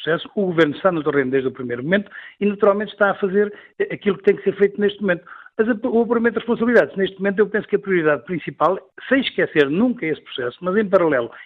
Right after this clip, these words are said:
e como prioridade de atuação imediata da parte do Governo, espera-se que,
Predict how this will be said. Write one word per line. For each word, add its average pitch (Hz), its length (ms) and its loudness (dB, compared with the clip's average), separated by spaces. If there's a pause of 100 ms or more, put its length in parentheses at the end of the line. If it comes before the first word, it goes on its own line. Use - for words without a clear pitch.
e 156 80 -6
como 240 220 2
prioridade 175 460 0
de 170 80 -2
atuação 160 340 -2
imediata 143 500 0
da 143 120 -10
parte 139 220 -4
do 143 80 -8
Governo, 165 220 -6 (280)
espera-se 180 440 -2
que, 196 220 -6